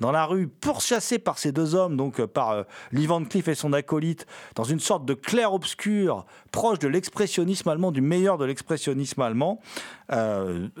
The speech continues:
c'est incroyable. C'est un, c'est un véri-, une véritable démonstration de John Alton.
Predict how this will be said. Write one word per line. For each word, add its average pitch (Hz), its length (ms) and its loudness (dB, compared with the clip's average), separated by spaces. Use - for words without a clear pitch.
c'est 190 200 0
incroyable. 110 500 -2
C'est - 360 -2
un, 92 180 -2
c'est - 340 -2
un 104 120 -2
véri-, 226 360 0
une 139 100 0
véritable 190 460 0
démonstration 240 1000 0
de 139 160 0
John 139 200 2
Alton. 151 460 0